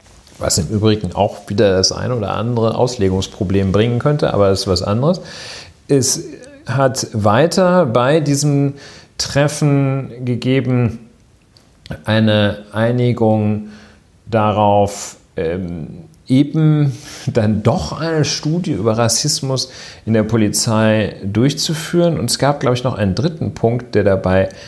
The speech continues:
äh, beschlossen worden ist. Das habe ich jetzt aber gerade vergessen.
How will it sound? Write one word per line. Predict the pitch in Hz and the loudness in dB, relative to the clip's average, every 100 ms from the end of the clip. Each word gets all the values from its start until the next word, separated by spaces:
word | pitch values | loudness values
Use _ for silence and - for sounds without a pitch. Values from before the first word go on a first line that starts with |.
| - - - - | -20 -20 -20 -8
äh, | 98 92 | -2 0
beschlossen | 82 - 90 113 139 156 165 127 | 0 -4 -2 0 0 0 0 2
worden | 131 139 123 | 2 2 0
ist. | 117 131 - - | 0 -2 -4 -6
Das | 101 - | -6 -2
habe | 104 117 | -2 -2
ich | - | -4
jetzt | 101 - - | -6 -6 -6
aber | 87 95 | -2 0
gerade | 92 - 73 82 92 92 - | -2 -4 -4 0 -2 -4 -10
vergessen. | - 110 92 - - - | -4 -2 0 -2 -2 -4